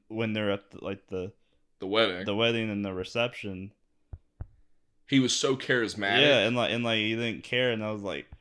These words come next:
Speaker 2: Yeah.
Speaker 1: "What ha-," I, I, I, that, that's why I thought the twist is that the guy at the beginning was the ca-, the actual guy,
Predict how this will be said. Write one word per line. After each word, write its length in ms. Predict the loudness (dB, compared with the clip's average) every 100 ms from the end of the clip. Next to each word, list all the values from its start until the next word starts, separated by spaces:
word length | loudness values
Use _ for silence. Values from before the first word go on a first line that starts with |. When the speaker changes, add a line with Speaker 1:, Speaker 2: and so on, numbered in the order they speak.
| -20 -20 _ -20 -20 -20 -20 _ -20 -20 _ _ -20 _
Speaker 2:
Yeah. 200 | 0 2
Speaker 1:
"What 160 | 0
ha-," 220 | 0 -4 -2
I, 120 | -2
I, 220 | 0 2 0 0
I, 200 | -4 -6 -14 -2
that, 200 | -2 4
that's 260 | 2 2
why 220 | 2 4 2
I 40 |
thought 460 | 0 0 2 0 -4 -14 _ _ _ _ _ _
the 100 | -8
twist 420 | -4 -2 -2 -2
is 260 | -2 -2 -2
that 300 | -2 -2 -4
the 80 | -2
guy 220 | 2 2
at 120 | 2
the 80 | -4
beginning 500 | -4 0 0 0 -2
was 400 | 0 0 -2 -8
the 140 | -10
ca-, 200 | -6 -6 -6
the 140 | -6 -2
actual 440 | 0 -2 -4 -6
guy, 400 | -2 0 2 -2